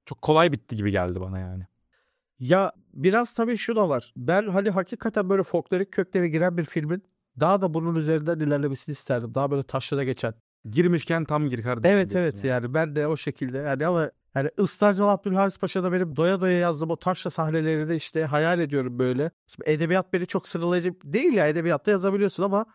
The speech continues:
Speaker 2: işte film olunca başka kaygılar giriyor. Robert Eggers'ın açıklamalarına bakmak lazım ama yine de bence güzel bir adım. Yani ben hayalimdeki vampir filmini ve motifini çok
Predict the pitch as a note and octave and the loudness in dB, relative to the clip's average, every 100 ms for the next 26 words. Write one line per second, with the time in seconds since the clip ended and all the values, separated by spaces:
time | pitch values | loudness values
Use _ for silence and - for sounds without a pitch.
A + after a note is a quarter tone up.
0 | _ - C#3 - G3 G3+ F#3 D3 D3+ G3 | _ -8 -6 0 2 2 0 0 0 -2
1 | - D3 D3 - - E3+ D#3 F3 E3+ D3 | -2 -6 -4 -6 -2 0 2 0 0 0
2 | B2+ C#3 - _ C#3 D3+ F3 G3 F3+ - | 0 -2 -8 _ -2 0 0 -2 -4 -6
3 | F#3+ D#3 - - E3 E3 E3 D#3+ C3+ C3 | -4 -6 -6 -6 -2 0 0 -2 -2 -4
4 | - C3 F3 B3 A#3 A3+ A3+ A3 A#3 _ | -4 -4 -2 -2 0 2 2 2 -2 _
5 | F3 G#3 A3 F#3 G#3 G#3 F3 B2+ A#2+ _ | 2 2 2 2 2 4 2 0 -4 _
6 | _ - C#3+ E3 D#3 G3+ G3 - E3+ F3+ | _ 0 2 2 2 0 0 -2 2 4
7 | F#3 F#3 G3 - A3+ A3 C#3 E3 E3 - | 4 2 -2 -2 -4 -4 -2 0 0 0
8 | A3 - _ - F#3 E3+ F#3+ G3 E3+ F#3 | -4 -6 _ -2 0 2 2 2 2 -2
9 | F#3+ - F#3 G#3+ _ _ - - A3 | -4 -2 -2 -4 _ _ -4 0 0